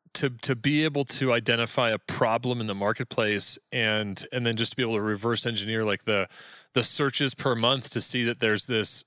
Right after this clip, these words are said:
th-, this opportunity. I mean, that's just so, like, the fundamental, like, value proposition of S E O,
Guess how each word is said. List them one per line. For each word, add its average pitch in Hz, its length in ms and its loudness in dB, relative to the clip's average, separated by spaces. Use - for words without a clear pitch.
th-, 120 220 -2
this 117 180 0
opportunity. 123 800 -2
I 123 60 0
mean, 117 100 0
that's 120 140 0
just - 260 2
so, 127 220 2
like, 110 240 -2
the 117 100 -2
fundamental, 117 1040 0
like, 107 240 0
value 113 380 0
proposition 107 500 -2
of 98 100 -4
S 95 220 2
E 95 140 -6
O, 98 220 -8